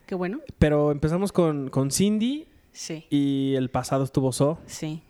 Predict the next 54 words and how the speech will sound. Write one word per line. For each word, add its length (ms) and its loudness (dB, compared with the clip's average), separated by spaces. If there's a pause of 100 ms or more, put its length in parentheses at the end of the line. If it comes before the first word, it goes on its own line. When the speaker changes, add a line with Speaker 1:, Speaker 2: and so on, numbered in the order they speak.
(220)
Speaker 1:
qué 100 -10
padre. 260 -2
Speaker 2:
Y 20 4
estuvo 240 -2
chistoso, 480 -2
estuvo, 420 -2
Speaker 1:
Sí, 240 -6
sí, 120 -8
lo 80 0
Speaker 2:
estuvo 20 2
Speaker 1:
escuché, 160 -4
Speaker 2:
padre. 100 0
Speaker 1:
estuvo 240 -6
padre. 360 -8 (360)
Speaker 2:
Pero 120 4
hoy 60 2
va 80 0
a 20 0
estar 180 0
más 200 0
padre, 340 0 (160)
fíjense 420 0
nada 240 0
más. 280 -6 (260)
Y 80 6
es 80 4
que 100 -2
justamente, 580 2
como 200 2
les 140 2
decía 240 2
al 100 2
inicio 300 2
de 40 2
este 140 -2
podcast, 500 2
empezamos 440 2
con 180 2
una, 560 0
con 160 2
una 160 2
historia 420 2 (380)
que 80 6
la 120 4
vemos 260 0
no 100 2
al 80 2
principio 340 0
del 120 2
episodio, 400 2
pero 180 0
sí 140 0
más 260 0
adelante, 540 2